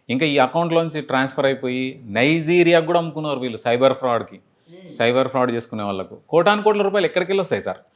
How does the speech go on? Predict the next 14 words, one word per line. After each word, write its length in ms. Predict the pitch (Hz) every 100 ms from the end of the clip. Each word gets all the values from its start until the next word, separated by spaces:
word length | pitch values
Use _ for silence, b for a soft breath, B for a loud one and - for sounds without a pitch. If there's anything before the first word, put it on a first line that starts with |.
| _ _ _ _ -
నెల 220 | 104 123
జీతం 680 | 165 127 165 180 196 214 180 - -
లక్ష 220 | 117 -
రూపాయలకు 400 | 151 151 165 175
మించదు 320 | 156 127 156 139
నాకు 240 | 113 110
తెలిసి 200 | 107 127
ఒక 100 | 107
డిఎస్పీది. 600 | 113 117 110 101 95 98 - - 123
అటు 260 | 120 143
ఇటు 160 | 120 185
లక్ష 240 | 165 -
రూపాయలు 320 | 110 104 101
ఉంటుంది. 280 | 92 90 95